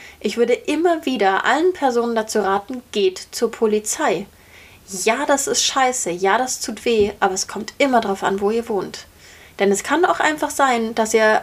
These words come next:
an super gute BeamtInnen kommt und die sich da richtig drum kümmern, dass die Empathie haben, dass die euch wirklich über alle eure Rechte aufklären und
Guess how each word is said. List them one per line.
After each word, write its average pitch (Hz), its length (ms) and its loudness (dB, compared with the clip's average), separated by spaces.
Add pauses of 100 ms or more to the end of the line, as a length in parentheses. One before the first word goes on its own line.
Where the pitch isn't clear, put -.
an 220 340 0
super 269 560 0
gute 285 640 0 (120)
BeamtInnen 226 760 2
kommt - 500 -6 (480)
und 220 120 2
die 226 80 4
sich 208 120 -2
da 202 140 4
richtig 208 320 -2
drum 254 260 -4
kümmern, 320 500 0 (360)
dass 214 140 -6
die 220 180 0
Empathie 220 560 0
haben, 190 300 0
dass 190 180 -2
die - 140 0
euch 202 260 -2 (260)
wirklich 214 480 -2
über - 160 -4 (120)
alle 302 240 4
eure 190 300 2
Rechte 160 320 -4
aufklären 165 680 -2 (1120)
und 202 360 2